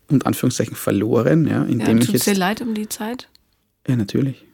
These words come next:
Speaker 1: Also
Speaker 2: Mhm.
Speaker 1: ich habe jetzt zwanzig Jahre lang, das ist, ist ein blödes Beispiel, aber ich habe zwanzig Jahre lang keinen Geburtstag gefeiert, weil es halt bei den Zeugen Geburtstag ge-, geht nicht. Ähm,
Speaker 2: Hast du jetzt schon mal einen Geburtstag
Speaker 1: nein.
Speaker 2: gefeiert? Immer noch
Speaker 1: Ich meine,
Speaker 2: nicht?
Speaker 1: ich habe meine, meine Kinder noch nie einen Geburtstag gefeiert.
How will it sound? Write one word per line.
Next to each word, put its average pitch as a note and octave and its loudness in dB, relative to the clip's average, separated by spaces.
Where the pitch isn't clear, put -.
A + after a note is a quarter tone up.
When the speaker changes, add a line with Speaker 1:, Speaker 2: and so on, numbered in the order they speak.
Speaker 1:
Also F3 2
Speaker 2:
Mhm. - 2
Speaker 1:
ich - -8
habe B2+ -4
jetzt - -10
zwanzig G#2 -4
Jahre A2 0
lang, G#2 0
das - -10
ist, G2+ -4
ist - -2
ein G2 0
blödes - -2
Beispiel, - -6
aber F2+ -6
ich - -10
habe - -10
zwanzig - -8
Jahre - -6
lang F#2+ -2
keinen - -2
Geburtstag - -8
gefeiert, G#2+ -6
weil - -6
es - -6
halt - -6
bei F#2 -2
den G2 0
Zeugen - -4
Geburtstag - -8
ge-, - -12
geht - -14
nicht. D#3 -4
Ähm, A#2+ -4
Speaker 2:
Hast - -4
du - -2
jetzt G#3+ -2
schon A3 -6
mal G#3+ -4
einen G#3 -6
Geburtstag G#3 -6
Speaker 1:
nein. A#2+ 0
Speaker 2:
gefeiert? A#3 -8
Immer G3+ -6
noch - -6
Speaker 1:
Ich - -2
meine, A2+ 4
Speaker 2:
nicht? G#2 0
Speaker 1:
ich - -2
habe A2+ -2
meine, G2+ -2
meine G#2 -2
Kinder B2 0
noch A2+ -4
nie B2 -4
einen B2 -4
Geburtstag B2 -10
gefeiert. - -12